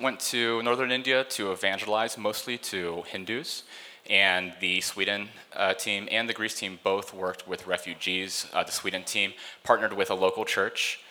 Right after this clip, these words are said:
um, to build relationships and meet refugees, and, uh,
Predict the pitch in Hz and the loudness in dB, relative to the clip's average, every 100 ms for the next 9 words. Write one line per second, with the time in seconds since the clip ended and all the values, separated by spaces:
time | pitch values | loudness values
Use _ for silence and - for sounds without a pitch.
0 | - - - - - 87 85 82 80 80 | -20 -20 -20 -16 0 2 4 2 0 -6
1 | 95 117 - 98 87 85 95 90 - 95 | -12 -8 -2 0 2 0 -4 -8 -2 -2
2 | 90 92 - - 113 - 90 87 90 107 | 2 0 0 0 -2 -4 -10 -6 -2 -2
3 | - - - - - - 90 - 85 87 | -4 -16 -20 -20 -20 -2 0 0 -4 -4
4 | 120 - - 95 90 87 90 87 85 85 | -4 -4 -4 -2 0 0 -2 2 4 6
5 | 87 | 2